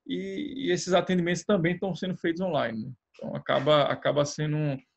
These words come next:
uma situação bem, bem recente, bem nova pra gente também.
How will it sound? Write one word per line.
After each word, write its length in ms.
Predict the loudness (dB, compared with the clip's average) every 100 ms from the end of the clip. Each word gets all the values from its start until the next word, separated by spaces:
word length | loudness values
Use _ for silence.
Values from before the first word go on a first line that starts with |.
| _
uma 160 | -4 -2
situação 400 | 0 0 0 0
bem, 340 | 0 0 -4
bem 340 | -2 -2 0 0
recente, 520 | 0 0 -2 -4 -2
bem 120 | -2
nova 420 | 2 2 0 -8 -10 -4
pra 160 | -2
gente 220 | -2 -6 -4
também. 360 | -2 -2 -4